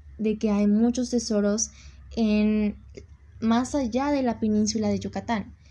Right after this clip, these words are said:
Y por esto es que Diego Velázquez organiza una expedición y empieza a ver a varios hombres, eh,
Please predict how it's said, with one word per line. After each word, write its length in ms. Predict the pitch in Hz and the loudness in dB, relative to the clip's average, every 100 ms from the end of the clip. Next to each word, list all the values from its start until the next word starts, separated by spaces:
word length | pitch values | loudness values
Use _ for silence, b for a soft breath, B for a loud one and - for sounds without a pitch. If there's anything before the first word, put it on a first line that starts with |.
| b b b - - - | b b b -20 -20 -4
Y 300 | 294 302 302 | 2 2 2
por 240 | - 311 | 0 0
esto 580 | 294 277 - 277 277 269 | 2 0 -2 -2 -2 -2
es 220 | 240 226 | -4 -2
que 180 | - 240 | 0 0
Diego 560 | 233 226 226 226 233 233 | 4 4 4 4 4 4
Velázquez 720 | 262 269 247 - 214 208 208 | 2 2 0 -2 -2 -2 0
organiza 360 | 208 202 208 214 | 0 2 2 2
una 60 | |
expedición 600 | 208 - 220 208 277 285 - | 0 0 -2 -2 -2 -4 -4
y 100 | 277 | -6
empieza 380 | 277 302 302 | -2 0 2
a 20 | 311 | 2
ver 120 | 285 | 2
a 120 | 247 | 0
varios 540 | 214 208 208 202 208 | -2 -2 0 -2 -4
hombres, 460 | 269 269 226 247 - B B B B - - | -6 -2 -2 -2 -6 B B B B -20 -6
eh, 640 | 233 226 220 220 214 214 | 0 2 2 0 -2 -4